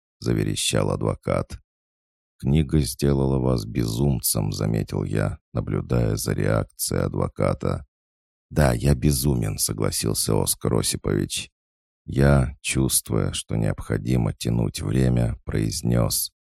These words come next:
«Из высокопоставленного церковника вы превратились в одержимого фанатика.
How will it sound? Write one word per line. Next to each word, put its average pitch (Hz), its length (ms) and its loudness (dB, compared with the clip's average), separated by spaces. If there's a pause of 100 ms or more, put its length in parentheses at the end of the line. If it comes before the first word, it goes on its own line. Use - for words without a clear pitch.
(680)
«Из 69 220 4
высокопоставленного 62 1200 2
церковника 57 1120 0
вы 64 240 -4
превратились 64 920 -2
в 55 80 -4
одержимого 57 720 0
фанатика. 55 1000 0